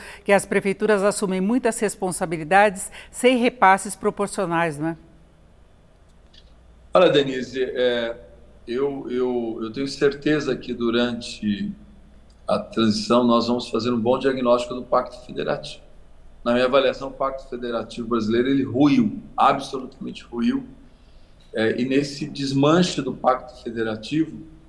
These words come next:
Speaker 2: o ente federado que mais sente, mais sofre, é o município. É o município que sofreu no enfrentamento à pandemia,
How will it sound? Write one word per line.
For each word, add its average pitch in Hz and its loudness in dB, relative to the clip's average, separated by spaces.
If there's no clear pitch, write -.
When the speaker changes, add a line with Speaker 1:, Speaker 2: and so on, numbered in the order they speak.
Speaker 2:
o 123 2
ente 160 0
federado 127 4
que 127 -8
mais 156 0
sente, - -10
mais 127 -4
sofre, 120 -4
é 117 6
o 123 6
município. 139 -2
É 120 2
o 127 4
município 139 0
que - -12
sofreu 135 0
no 120 -4
enfrentamento 131 0
à 120 4
pandemia, 123 0